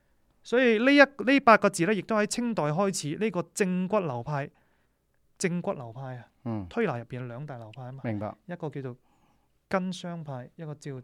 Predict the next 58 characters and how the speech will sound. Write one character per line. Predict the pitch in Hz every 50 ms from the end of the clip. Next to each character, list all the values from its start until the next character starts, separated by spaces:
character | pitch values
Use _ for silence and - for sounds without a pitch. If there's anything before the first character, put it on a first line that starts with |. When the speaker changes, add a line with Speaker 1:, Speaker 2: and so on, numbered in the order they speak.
| _
Speaker 1:
正 | - - 151 139 143
骨 | 135 - 156
流 | 143 127 113
派 | 107 135
啊 | 120
嘛。 | 101
Speaker 2:
我 | 104 113
學 | 110 113 113 -
緊 | 110 120
啊， | 120
而 | 104 98
家。 | 95 101 104 110 104 _ -
Speaker 1:
哦， | 147 123 120 - - - - - _ -
正 | - 170 170
骨 | 170 190 196
流 | 165 135 113
派 | 113 131 127 131
喺 | 139 - 180
嗰 | 202 175 160 147 131
陣 | 120 - -
時 | 127
係 | 127 127
最 | 123 - 160 151 151 151
興 | 160 190 185 170
旺 | 139 113 113
嘅 | 120
時 | 131 - - 113
候， | 110 110 - _ _ _ _ _ _ _ _
最 | - 147 135
興 | 135 151 160 151
旺 | 131 113 107
嘅 | 117
時 | 120 - - 110
候。 | 107 104 _ _ _ _ _ _ _ _ _ _ _ _ _ _ _
所 | - - 175
以 | 180 170
係 | 156 143 135 131 131 127 131 131 135 147 - - 247 247 - - - - -
講 | - 147 156 175
緊 | 165 170 175
啱 | 185 190 185
啱 | 185 185 185
嗰 | 170 165
啲 | 151 175 175
呢， | 175
就 | 143 143
係 | 127 127 123
話， | 123 123 123 127 - - 208
咁 | 160 185 214
啊， | 202 170 156 151 147 151 151 -
到 | -
咗 | 180 180 208
我 | 202 190 160
哋 | 156 151 147 -
近 | - 151 139 143 147 143
代 | 160 139 135 139 143
啦。 | 151 151 151 _ _ _ _ _ _ _ _ _ _ _ -
咁 | 180 196
啊， | 190 165 156 151 147 143 147